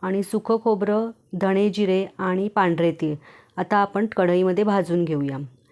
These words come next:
कढई गॅसवरती गरम करत ठेवली आहे, त्याच्यामध्ये सुकं खोबरं अगोदर घातलेलं आहे.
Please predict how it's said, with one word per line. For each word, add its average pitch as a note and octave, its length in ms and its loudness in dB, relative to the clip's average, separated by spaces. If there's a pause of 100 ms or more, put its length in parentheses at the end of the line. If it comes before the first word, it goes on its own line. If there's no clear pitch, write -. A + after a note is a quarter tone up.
(320)
कढई G#3+ 380 4
गॅसवरती G3+ 500 0
गरम F#3+ 300 2
करत F#3+ 220 0
ठेवली F3 400 -2
आहे, E3 80 2
त्याच्यामध्ये F3 640 -2
सुकं - 520 -4
खोबरं A3+ 300 2
अगोदर F#3 340 0
घातलेलं D#3 440 -2
आहे. E3 140 -4